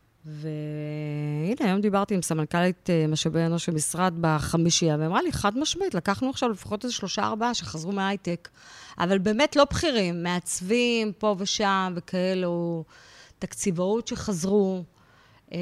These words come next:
לא, לא ברמות הבכירות." ואמרתי לך, רמות של מנהלי קריאיטיב ומעלה.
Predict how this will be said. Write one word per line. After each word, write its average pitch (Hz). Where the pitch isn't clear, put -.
לא, 233
לא 277
ברמות 254
הבכירות." 160
ואמרתי 185
לך, 190
רמות 208
של 247
מנהלי 202
קריאיטיב 214
ומעלה. 233